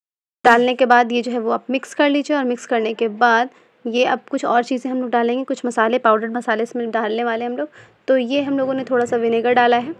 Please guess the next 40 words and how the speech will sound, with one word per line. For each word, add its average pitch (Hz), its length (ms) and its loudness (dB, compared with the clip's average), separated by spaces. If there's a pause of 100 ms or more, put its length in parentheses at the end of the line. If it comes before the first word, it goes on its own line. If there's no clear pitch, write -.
(460)
ठीक 277 140 -4
है। 294 100 -6 (220)
और 240 140 4
इसके 269 240 -2
बाद 294 160 2
इसमें 285 240 -4
जाएगा 247 300 2
नमक, 233 420 -2 (140)
नमक 240 420 -4
आप - 300 -4 (160)
कम 247 160 0
ही 285 80 0
डालिएगा 277 340 0
क्योंकि 233 260 -8
हम 226 100 -2
लोग 226 100 -4
को 247 80 -4
सोया 240 380 2 (440)
सॉस 277 280 4
डालना 269 240 4
है। 262 240 -4 (160)
ये 277 140 2
है 294 120 2
काली 220 240 2
मिर्च 240 340 -6
और, 247 340 2 (460)
अ, 233 120 2
एक 247 180 0
चम्मच 262 300 -2
काली 240 260 4
मिर्च 262 180 -2
डालने 254 260 2
के 262 120 -2
बाद 247 240 2 (1400)
ये 254 140 0
हम 262 160 0
लोगों 254 200 2
ने 247 100 0
डाला 220 260 2
है, 240 280 -2